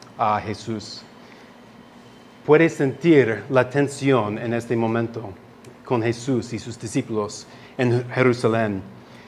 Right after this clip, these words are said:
Siente que en cualquier momento todo va a explotar. Siente que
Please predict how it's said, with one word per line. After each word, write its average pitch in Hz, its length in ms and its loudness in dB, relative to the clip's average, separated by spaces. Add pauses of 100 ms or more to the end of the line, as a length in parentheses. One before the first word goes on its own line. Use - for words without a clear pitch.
(260)
Siente 156 400 6
que 135 320 6
en 123 340 -2
cualquier 165 340 4
momento 147 520 2 (140)
todo 131 440 4
va 120 100 4
a 117 120 -4
explotar. 113 760 2 (960)
Siente 143 400 0
que 107 420 -2